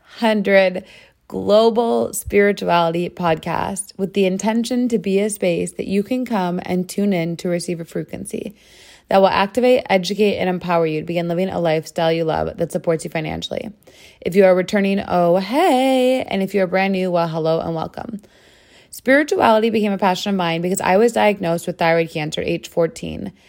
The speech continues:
And after nine, yes, nine <laughs> long years of suffering, I self-healed my body, mind, and soul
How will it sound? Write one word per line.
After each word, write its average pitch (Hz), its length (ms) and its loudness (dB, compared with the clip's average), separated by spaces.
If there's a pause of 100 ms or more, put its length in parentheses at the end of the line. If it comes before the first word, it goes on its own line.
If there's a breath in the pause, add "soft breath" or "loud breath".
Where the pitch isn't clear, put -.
(220 soft breath)
And 196 80 0
after 196 240 2
nine, 247 640 2
yes, 165 540 -2
nine 202 560 4
<laughs> 208 260 0
long 196 320 4
years 185 220 2
of 185 80 0
suffering, 170 420 -2
I 180 140 -2
self-healed 185 420 0
my 180 140 0
body, 180 420 0
mind, 180 400 -4
and 175 160 -6
soul 190 400 -4